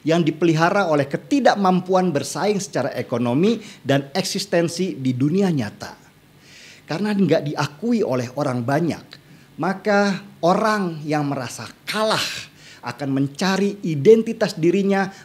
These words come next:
lewat kelompok besar berdasarkan suku, ras, ataupun agama, di mana di sana mereka menjadi mayoritas dan berkuasa.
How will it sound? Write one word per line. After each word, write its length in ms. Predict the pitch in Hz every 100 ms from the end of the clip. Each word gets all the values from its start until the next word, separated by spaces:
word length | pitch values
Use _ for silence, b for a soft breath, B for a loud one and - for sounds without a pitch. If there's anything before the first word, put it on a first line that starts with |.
| -
lewat 240 | 131 131
kelompok 520 | - 120 160 202 196 135
besar 320 | 135 160 175 190
berdasarkan 640 | 135 117 110 104 104 98
suku, 560 | - 151 151 202 247 - B B
ras, 480 | - 147 208 - - -
ataupun 560 | 269 - 311 311 320
agama, 560 | - 120 117 113 107 - - B B
di 80 | -
mana 320 | 107 117 180
di 80 | 139
sana 400 | 120 90 110 175
mereka 440 | 170 110 110 - 175
menjadi 400 | 151 123 104 101
mayoritas 800 | 98 113 208 196 135 - - - 87
dan 160 | 90
berkuasa. 720 | 90 - 101 101 107 - 67